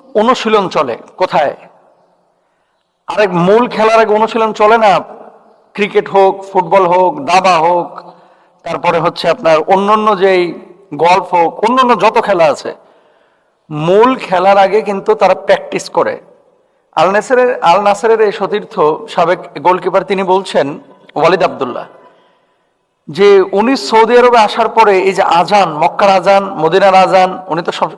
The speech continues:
মক্কা মদিনায় তো ঢোকেন না, কারণ মক্কা মদিনার বাইরে তিনি অবস্থান করেন।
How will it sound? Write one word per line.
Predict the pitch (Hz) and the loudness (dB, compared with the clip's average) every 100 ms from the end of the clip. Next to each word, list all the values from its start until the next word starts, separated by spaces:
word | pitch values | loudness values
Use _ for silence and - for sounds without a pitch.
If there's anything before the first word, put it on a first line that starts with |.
| 165 | -4
মক্কা | 160 - 185 | -4 0 0
মদিনায় | 180 175 | 0 0
তো | 175 | -2
ঢোকেন | 151 143 135 | -4 -4 -4
না, | 123 - - _ _ _ - 135 - _ _ | -6 -12 -18 _ _ _ -16 -16 -18 _ _
কারণ | - 165 | -6 -2
মক্কা | 165 170 190 | 0 -2 -2
মদিনার | 180 190 202 208 | -2 0 2 0
বাইরে | - 196 220 | 0 0 0
তিনি | 214 190 | 0 0
অবস্থান | 151 147 160 | -2 -2 -6
করেন। | 135 131 | -4 -4